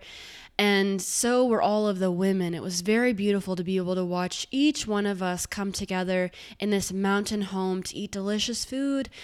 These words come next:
and do acro yoga together. And they were all beginners, by the way, all beginners learning how to do acro yoga. It was phenomenal. Who I brought my teacher in to teach us, to teach everyone. And we did this intention setting ceremony where we listened to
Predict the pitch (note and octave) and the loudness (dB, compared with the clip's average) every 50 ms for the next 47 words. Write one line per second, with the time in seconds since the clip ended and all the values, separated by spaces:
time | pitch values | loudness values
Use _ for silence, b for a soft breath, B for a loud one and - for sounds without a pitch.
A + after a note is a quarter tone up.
0 | B B B B B - G#3 G3+ G3+ G3+ F#3+ G3+ G#3+ - - G3+ G#3 - - G#3+ | B B B B B -2 0 0 0 0 -2 -2 -4 -4 -4 -4 -4 -2 -2 0
1 | G3+ G#3 G#3+ A#3 C4 C4 - C#4 C4+ - C4 B3+ B3 A#3+ A#3 A#3+ A#3+ A#3 A#3 A#3 | 0 0 2 0 0 0 0 -2 -2 -2 -2 0 0 0 2 2 2 0 0 -2
2 | B B B B B3 C4+ D4 D#4+ E4+ D4 C4 E4+ G4 F#4+ F#4 F4+ D#4 F#4 F4+ D#4+ | B B B B 8 10 10 10 10 12 12 12 12 12 10 10 8 8 8 8
3 | C#4+ C4+ G#3 G#3 G#3+ G3 F#3+ F#3+ F#3+ F#3+ F3 E3+ D#3+ - - - C4+ D4 D4 D4 | 8 6 8 8 8 8 8 8 8 8 8 8 6 6 6 8 8 8 8 8
4 | D4 C#4 C4 B3+ B3+ B3 B3+ A#3 A3+ A3+ A3+ A3+ A#3 A3+ A3+ G#3 G#3+ G3+ G#3+ G#3 | 8 8 8 8 6 6 4 4 4 4 4 4 4 4 4 4 4 4 4 4
5 | G3 G3 G3 - G3+ F#3+ F#3 F3+ E3+ F3+ C#3 F3 - - - - - - - C4+ | 4 4 4 2 0 0 0 0 0 -2 -4 -4 -6 -8 -12 -16 -6 0 2 4
6 | C4+ B3+ A3+ G#3 F#3+ F#3+ F#3 F3+ F#3 F#3 G3 A3 A3 G#3 F#3+ - - G3+ G3 G#3+ | 6 6 8 8 6 6 4 2 2 2 2 2 2 2 2 2 0 0 2 2
7 | F#3 - - G3 G#3 A#3+ C4 - C4+ B3+ - - G#3 F#3+ F#3 F#3 F#3+ F#3+ F#3 - | 2 2 4 4 2 2 2 2 0 0 2 2 2 2 4 2 2 -2 -4 0
8 | - D#4 D4+ C#4 - G3+ E3+ E3 A3 C4 - - - G#3 - - A#3+ G#3+ - G#3 | 4 4 4 4 4 2 2 2 2 0 -2 -4 -6 -6 -4 -4 -2 0 2 2
9 | G3 F3+ G3 F#3 F#3+ F#3+ G3+ A#3 D4 E4+ G4 - B B B B B B B B | 2 2 2 2 2 2 4 4 4 2 2 -2 B B B B B B B B
10 | B B B B B B B B - B3+ B3+ B3 A#3+ A#3+ A#3 B3 A#3+ G#3+ A#3 G#3+ | B B B B B B B B 2 4 6 6 6 6 6 4 2 0 0 2
11 | A3 A3+ A3 F#3+ G#3+ G#3 G#3 G#3 G3+ G3+ - - - A#3+ A#3 A3+ - A#3+ A#3 A3 | 2 2 4 4 2 2 2 0 -2 -2 -4 -4 -4 -4 -2 -2 0 0 0 0
12 | - - A3 G#3 G#3 G3+ - - - G3+ G3+ G3+ G3+ G3+ G3 G3 G3 G3 G3 G3 | 0 0 2 2 2 0 0 2 2 4 4 4 4 4 4 4 4 4 2 2
13 | F#3+ F#3 F#3 F3+ F3+ F3+ F#3 - - F#3+ F#3+ - - - F#3 F#3 F#3 F3+ F3+ F3+ | 2 2 2 0 0 0 -2 -2 -2 -4 -4 -4 -4 -4 -2 -2 0 0 0 0
14 | F3 | -2